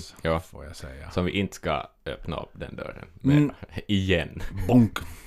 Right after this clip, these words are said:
Speaker 2: Just det.
Speaker 1: <laughs>
Speaker 2: Nej, nej, vi,
Speaker 1: Exakt.
Speaker 2: vi går inte dit igen.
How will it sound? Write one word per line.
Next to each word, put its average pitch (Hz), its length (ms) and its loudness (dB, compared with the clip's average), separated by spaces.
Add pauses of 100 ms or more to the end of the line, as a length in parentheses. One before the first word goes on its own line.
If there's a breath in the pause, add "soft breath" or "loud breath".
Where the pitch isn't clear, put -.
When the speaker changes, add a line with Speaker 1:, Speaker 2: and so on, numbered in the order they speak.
Speaker 2:
Just 135 260 0
det. 156 120 6 (120)
Speaker 1:
<laughs> 165 120 6
Speaker 2:
Nej, 123 320 6
nej, 107 320 0
vi, 95 120 0
Speaker 1:
Exakt. 107 420 -2
Speaker 2:
vi 98 140 -4
går 92 280 -6
inte 87 220 -10
dit 85 180 -10
igen. 80 240 -12